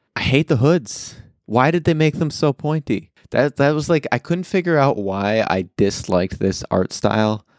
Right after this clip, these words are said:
so much more than the first one. And it's the pointy hoods.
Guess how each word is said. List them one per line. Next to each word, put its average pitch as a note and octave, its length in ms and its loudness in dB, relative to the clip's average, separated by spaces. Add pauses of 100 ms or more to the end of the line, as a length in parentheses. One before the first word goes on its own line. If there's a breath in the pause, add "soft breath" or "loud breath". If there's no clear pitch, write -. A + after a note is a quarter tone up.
(240)
so - 220 0
much A2 260 0
more G#2 480 -2 (140)
than G2+ 160 0
the F#2+ 80 2
first - 380 -2
one. A#2+ 260 2 (340 soft breath)
And A#2+ 160 2
it's C3 160 -2
the - 140 -2
pointy B2+ 480 0
hoods. B2+ 500 -2